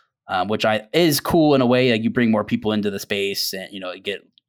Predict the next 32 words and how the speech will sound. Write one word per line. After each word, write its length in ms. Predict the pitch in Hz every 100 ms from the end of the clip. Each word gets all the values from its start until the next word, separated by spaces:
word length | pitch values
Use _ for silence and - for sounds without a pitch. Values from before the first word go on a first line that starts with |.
| _ -
smaller 420 | - 110 101 98
holders 340 | 101 98 95
that 120 | 95 90
now 200 | 95 95
always, 320 | 95 95 -
like, 160 | 95 -
always 240 | - 101 98
wanna 180 | 98 90
get 200 | 98 -
to 60 |
the 80 | 92
next 260 | - - -
level, 340 | 90 90 87 87
you 60 |
know, 140 | 90 87
like 260 | 90 _ _ _ _ _ _ _ _ _ _ -
Gutter 160 | 104
Cat, 240 | - 101 101
you 60 |
always 180 | 98 98
wanna 140 | 95 92
get 180 | 95 -
to 100 | 95
the 60 |
cat, 280 | - - - - -
right? 300 | 95 90 -
You 120 | 95
know, 160 | 87 90
with, 340 | 95 92 -
uh, 240 | 90 90 90 _ -
you 100 | 87
know, 160 | 90